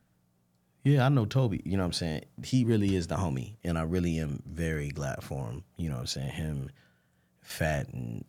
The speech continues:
the whole community, the, uh, everybody know, everybody know who they are, right? David, right?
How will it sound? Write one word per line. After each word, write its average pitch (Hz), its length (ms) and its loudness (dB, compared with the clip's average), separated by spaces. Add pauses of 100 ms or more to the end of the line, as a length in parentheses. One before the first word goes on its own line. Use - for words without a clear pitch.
(140)
the 82 160 0
whole 107 160 6
community, 85 500 0
the, 67 200 -6
uh, 76 140 0
everybody 85 680 2
know, 80 420 0
everybody 90 400 4
know 78 160 0
who 87 120 -2
they 65 180 -4
are, - 200 -6 (220)
right? 60 220 -6
David, 73 500 0 (520)
right? - 220 -2